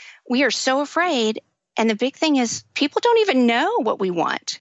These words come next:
We've been thinking about it for months. Give them an opportunity to respond. And even if they respond no, it may be 'cause they need to think about it a little bit longer.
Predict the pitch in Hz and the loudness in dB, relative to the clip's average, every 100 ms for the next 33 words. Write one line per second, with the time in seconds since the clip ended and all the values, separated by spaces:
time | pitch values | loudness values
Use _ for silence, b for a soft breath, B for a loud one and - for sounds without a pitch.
0 | - 285 508 349 285 277 277 269 262 262 | -4 -2 0 -2 -2 -4 -4 -2 -2 -4
1 | - 277 254 285 466 - - 208 240 311 | -4 -2 0 0 -2 -6 -8 -4 -2 0
2 | 339 311 240 247 247 - 285 277 247 208 | 0 0 0 -2 -4 -4 -2 0 -2 -2
3 | 196 196 - - 196 220 254 294 285 - | -2 -4 -6 -2 0 2 2 0 -2 -2
4 | 208 208 214 B B B B B _ _ | 0 0 -2 B B B B B _ _
5 | _ 214 254 294 - 277 208 - 214 226 | _ -2 0 0 0 -2 0 -2 0 2
6 | 220 190 233 302 196 185 214 226 220 220 | 4 4 2 2 2 2 2 4 2 2
7 | - - 220 214 214 220 208 - 202 233 | -2 -2 2 2 2 0 -2 -2 -4 -2
8 | 226 220 233 226 226 233 262 226 233 311 | 0 0 0 0 -2 -2 -2 0 -2 -2
9 | - | -4